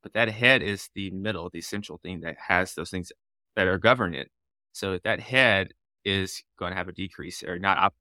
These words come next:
functioning properly, then those other facets of life are not gonna function properly. And so when we look at leadership, when we think of a great leaders,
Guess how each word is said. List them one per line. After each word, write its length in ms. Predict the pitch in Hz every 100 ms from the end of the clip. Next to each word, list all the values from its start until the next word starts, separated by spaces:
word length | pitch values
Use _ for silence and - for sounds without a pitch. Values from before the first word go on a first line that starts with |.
| -
functioning 380 | 107 - 92
properly, 560 | 90 117 - 92 90 95 _ -
then 120 | 95
those 160 | 98 -
other 200 | 127 131
facets 360 | - 90 85 85
of 120 | 80
life 240 | 64 -
are 100 | -
not 200 | 90 87
gonna 280 | - 87 78 _ _ _ _
function 360 | - 87 - 73
properly. 520 | 87 85 - 69 53
And 100 | 98
so 280 | - 98 87
when 120 | - 107
we 80 |
look 180 | 113 147
at 80 | 131
leadership, 500 | 101 120 110 - 90 _ _ _ _
when 100 | -
we 80 | 127
think 160 | 143 180
of 100 | 127
a 80 | -
great 320 | - 113 -
leaders, 440 | 101 92 67 -